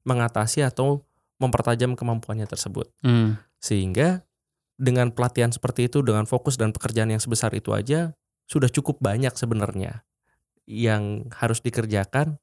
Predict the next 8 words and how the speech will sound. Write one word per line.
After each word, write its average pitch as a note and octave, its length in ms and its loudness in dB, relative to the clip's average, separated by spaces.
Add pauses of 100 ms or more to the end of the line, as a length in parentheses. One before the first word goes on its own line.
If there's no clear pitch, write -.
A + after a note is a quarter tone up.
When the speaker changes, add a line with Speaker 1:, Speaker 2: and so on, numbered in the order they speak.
(120)
Speaker 1:
daripada A#2+ 680 2
sekarang C3+ 520 2
kita C3+ 460 -2
membuat A#2 580 0
solusi-solusi A#2 680 0
sementara A2 680 0
yang A2+ 220 0
menempatkan A2+ 640 -4